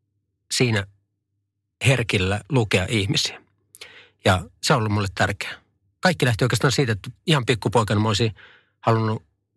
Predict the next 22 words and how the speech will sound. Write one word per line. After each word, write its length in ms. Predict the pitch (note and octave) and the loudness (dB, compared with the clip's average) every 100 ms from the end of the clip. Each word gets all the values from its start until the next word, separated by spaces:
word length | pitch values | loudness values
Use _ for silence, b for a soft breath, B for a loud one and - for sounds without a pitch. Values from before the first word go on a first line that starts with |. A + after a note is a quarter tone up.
| - | -2
pelata 200 | A#2 A#2+ | 0 2
jalkapalloa 680 | B2 A2 G#2+ G#2+ G2+ G#2 G#2+ | 0 -2 -2 0 0 -2 -4
ja 120 | G#2 | -4
tulla 260 | - A2+ | -2 0
Arsenalin 400 | B2 A#2+ A2+ G2+ | 0 -2 0 0
laitahyökkäjäksi, 720 | G#2 G#2 F#2 G#2+ F#2+ A2 G2+ - | 0 -2 -2 -4 -4 -4 -2 0
mut 120 | A2+ | 0
kaikki 420 | C3 A#2 A2+ A2+ | 2 0 0 0
ei 100 | G2+ | 2
toteudu. 420 | A#2 G2+ G#2 G2+ G2 B B B B - C#3 - | 0 0 0 0 -6 B B B B -8 -6 0
Pappeus 440 | F3+ - A#2+ G#2+ | -2 0 -2 2
oli 100 | D3 | 0
toinen 300 | F3 E3 B2+ | 2 0 0
ajatus. 340 | A#2+ A#2 - - | -2 -2 -4 0
Kahdeksan, 440 | C#3+ C3 - A2 - - | 0 2 0 -4 -6 -2
yhdeksän 300 | C3+ A#2 A#2 | 0 2 0
vuoteen 240 | G#2 G2+ G#2 | 0 2 0
mä 60 | |
luin 180 | A#2 A2 | 0 0
Raamatun 420 | C3 A#2 G2+ G2 | 0 0 0 0
läpi 300 | G2+ G2 G2+ | 0 0 -2
ja 180 | F#2+ G2 | -2 -6